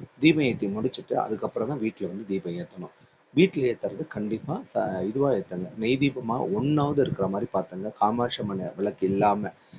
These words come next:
ஏன்னா காமாட்சி அம்மன் எல்லாருமே பாத்தீங்கன்னாக்கா இது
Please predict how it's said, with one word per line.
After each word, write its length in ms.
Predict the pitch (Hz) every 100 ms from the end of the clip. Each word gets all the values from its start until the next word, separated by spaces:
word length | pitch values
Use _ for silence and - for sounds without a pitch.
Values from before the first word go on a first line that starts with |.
| - -
ஏன்னா 120 | 131
காமாட்சி 380 | 123 127 127 -
அம்மன் 160 | 123
எல்லாருமே 360 | 110 104 110 113
பாத்தீங்கன்னாக்கா 680 | 120 101 98 95 90 - 147 143 104 87 65 -
இது 280 | 104 101